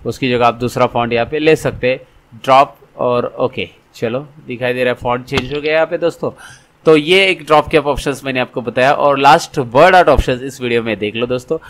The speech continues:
Word art बस click करो, एक डिजाइनिंग word आ जाता है Text box की तरह ही है, लेकिन ये, ये text box थोड़ा सा interesting text box है। इसमें आप rotate भी कर सकते हैं text को इस तरह से और यहाँ पे text कहीं पे भी लिख सकते हैं,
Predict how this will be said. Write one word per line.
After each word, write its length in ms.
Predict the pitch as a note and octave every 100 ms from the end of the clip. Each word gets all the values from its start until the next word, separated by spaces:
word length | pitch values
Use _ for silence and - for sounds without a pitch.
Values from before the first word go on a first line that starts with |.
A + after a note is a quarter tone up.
| - -
Word 240 | B2+ D#3 E3
art 140 | D#3+
बस 280 | C#3+ C#3 -
click 240 | D3+ D#3 -
करो, 320 | D3+ D#3 D3+ -
एक 240 | B2+ A#2
डिजाइनिंग 600 | C3 B2+ B2 C3 C3 B2+
word 220 | B2 B2 B2
आ 100 | B2+
जाता 200 | B2+ C3
है 60 |
Text 240 | D#3 D#3 D#3+
box 200 | D3+ D#3
की 100 | D3
तरह 180 | D3+
ही 60 | D3+
है, 60 | C#3
लेकिन 260 | B2+ C#3
ये, 160 | C#3 C#3+ - - _ -
ये 100 | E3
text 280 | F#3 D3+ D3+
box 260 | D3 -
थोड़ा 140 | C#3 C3+
सा 120 | D3
interesting 460 | C3 B2+ C3 B2+ B2
text 220 | A#2 B2
box 220 | A#2 -
है। 100 | D#3 _ - -
इसमें 500 | C3+ B2+ C#3+ C#3+ C#3+
आप 260 | C#3 C3+ B2
rotate 280 | A#2 A2+ B2
भी 140 | C3
कर 160 | C3 C3
सकते 300 | - C3+ C3+
हैं 60 |
text 240 | C3 B2 -
को 60 |
इस 180 | B2 A#2
तरह 160 | C3 B2+
से 180 | B2+ C3
और 300 | A#2+ A#2+ A#2
यहाँ 460 | A2 A#2+ C3 C#3+ D3
पे 80 |
text 300 | C#3 C3+ -
कहीं 160 | C3+ B2
पे 140 | B2+
भी 100 | B2
लिख 180 | A#2+ A2
सकते 320 | - A2 -
हैं, 140 | A2+